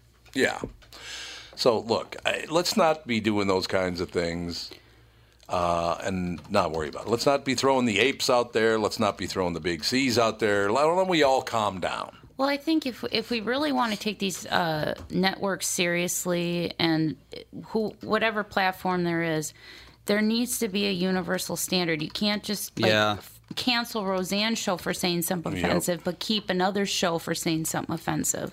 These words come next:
Speaker 3: That'll be a standard thing in contracts.
Speaker 2: I just think
Speaker 3: It
Speaker 2: that
Speaker 3: just
Speaker 2: you
Speaker 3: there, there's gonna be a "you can't cancel my show because of what I said on Twitter" clause, and that's just going to become part of every contract from now on.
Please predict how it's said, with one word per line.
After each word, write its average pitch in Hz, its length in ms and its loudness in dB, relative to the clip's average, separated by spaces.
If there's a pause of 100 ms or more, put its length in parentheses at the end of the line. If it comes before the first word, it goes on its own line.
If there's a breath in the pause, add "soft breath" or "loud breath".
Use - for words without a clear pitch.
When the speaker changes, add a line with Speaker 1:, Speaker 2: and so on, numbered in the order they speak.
Speaker 3:
That'll 170 240 4
be 175 140 2
a 135 40 2
standard 117 580 2 (280)
thing 107 360 0
in 98 120 0
contracts. 98 920 0 (640)
Speaker 2:
I 196 100 0
just 208 200 0
think 233 180 0
Speaker 3:
It - 20 -4
Speaker 2:
that 214 100 2
Speaker 3:
just 110 260 4
Speaker 2:
you 120 60 6
Speaker 3:
there, 117 140 2
there's 120 280 2
gonna 123 200 2
be 120 240 2
a 110 300 4
"you 104 300 -2
can't 113 300 0
cancel 107 380 0
my 101 160 2
show 101 280 2
because 95 280 -2
of 92 80 -4
what 98 100 2
I 98 80 4
said 98 220 0
on 98 180 0
Twitter" 90 320 0
clause, 87 720 -2
and 104 160 0
that's 101 160 0
just 101 160 2
going 95 160 0
to 90 60 -2
become 95 400 0
part 98 180 2
of 87 60 -2
every 90 260 0
contract 90 540 -2
from 92 120 -4
now 90 160 -2
on. 90 40 -2